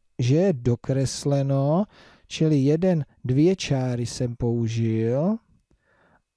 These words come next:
a dokreslil jsem krychly. Takhle jsem viděl znázorňovat krychly.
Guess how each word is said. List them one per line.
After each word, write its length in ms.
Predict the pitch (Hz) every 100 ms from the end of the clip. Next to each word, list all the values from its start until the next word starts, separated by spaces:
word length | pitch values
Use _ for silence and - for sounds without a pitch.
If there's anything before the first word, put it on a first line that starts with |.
| -
a 140 | 113
dokreslil 840 | 104 139 - 175 175 - 170 170 160
jsem 640 | - 165 156 151 156 160 _ _ _ _ _ _ _ _ _ -
krychly. 540 | 135 117 - 90 76 _ _ _
Takhle 340 | 127 - 151
jsem 280 | 143 139 117
viděl 320 | 120 120 127
znázorňovat 800 | 120 120 120 113 113 117 113 110
krychly. 640 | - 101 92 - 78 -